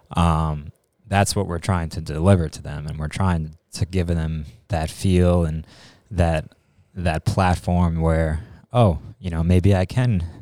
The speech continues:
you know, go play in this and get a really cool photo and video posted up and get thousands of likes and,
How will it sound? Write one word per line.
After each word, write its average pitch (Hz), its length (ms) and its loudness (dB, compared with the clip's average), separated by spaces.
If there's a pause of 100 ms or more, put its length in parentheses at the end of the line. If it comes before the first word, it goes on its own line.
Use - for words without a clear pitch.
you 92 100 -8
know, 82 140 -2
go 82 200 -2
play 87 280 0
in 82 120 0
this 82 280 0
and 82 240 -2 (580)
get 90 180 2
a 87 60 2
really 87 260 4
cool 90 240 2
photo 87 360 4
and 85 120 2
video 87 300 4
posted 87 400 2
up 85 140 0
and 85 100 -2
get 85 160 -2
thousands 85 380 2
of 85 80 0
likes 85 500 2
and, 82 200 -4